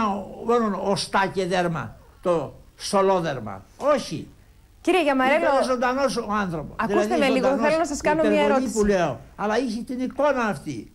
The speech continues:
Speaker 1: Λέω εγώ λοιπόν ότι πρόκειται περί, στο συμπέρασμά μου, λέω ότι πρόκειται περί ενός δυσεξηγήτου φαινομένου, το οποίο μόνον ο επερχόμενος χρόνος θα διερμηνεύσει οπωσδήποτε αλαθήτως.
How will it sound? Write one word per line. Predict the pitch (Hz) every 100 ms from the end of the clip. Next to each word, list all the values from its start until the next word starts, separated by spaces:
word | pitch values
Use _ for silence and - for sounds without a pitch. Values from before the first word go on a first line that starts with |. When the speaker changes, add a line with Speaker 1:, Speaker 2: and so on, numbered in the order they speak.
| - - -
Speaker 1:
Λέω | 165 233 262
εγώ | 220
λοιπόν | 202 165 139 113 104 - _ _ -
ότι | 208 202
πρόκειται | 180 202 247 214 196 190
περί, | 147 175 131 -
στο | - 190
συμπέρασμά | 196 175 190 175 135 147
μου, | 113 110 - _ - -
λέω | 226 240
ότι | 220 185
πρόκειται | 160 180 208 180
περί | 175 165 160
ενός | 156 185 180 - -
δυσεξηγήτου | 160 175 175 170 - - 180 165 277 202 170
φαινομένου, | 170 151 135 135 110 104 - - - -
το | 170
οποίο | 175 165 240 233 175 - -
μόνον | 156 185 247 302 294 254
ο | 226
επερχόμενος | 208 - 185 160 196 185 175 165
χρόνος | - 165 175 151 127 - - _ -
θα | 151 165
διερμηνεύσει | 170 170 165 170 185 180 - 156 156
οπωσδήποτε | 165 143 160 139 165 143 147
αλαθήτως. | 143 131 156 135 92 -